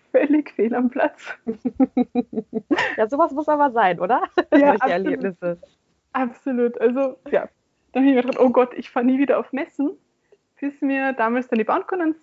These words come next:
Speaker 1: Herz gelegt wurde. Und ja, so, so hat sich das dann entwickelt. Dann war ich das erste Mal dort. Und das ist natürlich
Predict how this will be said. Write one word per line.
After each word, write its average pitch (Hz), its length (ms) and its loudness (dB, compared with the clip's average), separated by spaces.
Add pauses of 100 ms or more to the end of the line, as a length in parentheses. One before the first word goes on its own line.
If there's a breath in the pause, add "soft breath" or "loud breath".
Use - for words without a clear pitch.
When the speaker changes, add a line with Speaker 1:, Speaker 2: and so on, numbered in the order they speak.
Speaker 1:
Herz 285 260 -2
gelegt 285 380 -4
wurde. 285 340 4
Und 277 260 -2 (360)
ja, 262 240 0
so, 254 280 -8 (340)
so 269 60 0
hat 262 140 0
sich - 140 -4
das 262 180 2
dann 240 140 2
entwickelt. 339 500 -2
Dann 254 240 0
war 208 120 2
ich 226 120 -6 (180)
das 226 120 -6
erste 208 280 -10
Mal 196 160 -8
dort. 330 300 -2
Und 240 280 -4
das 226 140 -2
ist 233 160 -8
natürlich 277 640 2